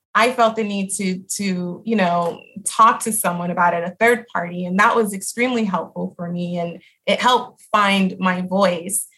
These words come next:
Um, and as Shandon was, you know, stating earlier, you have to communicate your message to different audiences,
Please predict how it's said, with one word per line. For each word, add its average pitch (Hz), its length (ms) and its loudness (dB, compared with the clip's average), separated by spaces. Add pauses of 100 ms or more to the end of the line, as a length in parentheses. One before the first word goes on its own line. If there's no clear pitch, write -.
(220)
Um, 180 260 2
and 214 140 2
as 214 260 2
Shandon 196 720 0
was, 185 560 -2 (140)
you 208 160 -2
know, 175 160 4
stating 247 580 0
earlier, 180 720 2 (480)
you 226 360 2
have 330 320 0
to 320 120 -6
communicate 233 580 0
your 190 160 -2
message 196 680 0
to 180 320 0
different 294 520 -2
audiences, 202 880 0